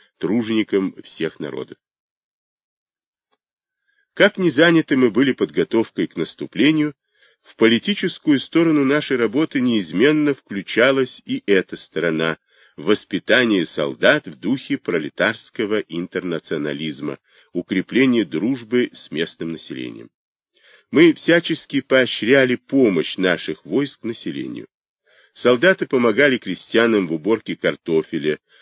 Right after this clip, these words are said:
и в других сельскохозяйственных работах. В труде люди лучше всего учатся понимать и уважать друг друга. Случалось нам не раз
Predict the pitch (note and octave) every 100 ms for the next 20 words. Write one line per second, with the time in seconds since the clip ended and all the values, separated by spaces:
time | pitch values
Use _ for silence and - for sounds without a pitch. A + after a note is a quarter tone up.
0 | _ - F#2 F#2 F2+ G2+ C3+ - G#2+ -
1 | D#2+ D#2 C#2+ F2 - G2 F2 - D#2 B1+
2 | - - _ _ _ _ _ _ _ _
3 | _ _ - C3+ C#3+ B2+ F#3 E3+ - A2+
4 | E3+ D3 D3+ D#3+ - D#3 - D3+ C#3 D3
5 | - C#3 - - A#2 - G#2+ A2 A#2 A#2+
6 | - A2 A2 A2+ C3+ A#2+ C2+ A#1+ B1+ A#1
7 | B1 _ _ _ _ _ _ _ _ _
8 | G#2+ A#2+ E3 F3+ E3+ - C#3+ D3 B2+ G#2
9 | B2 - -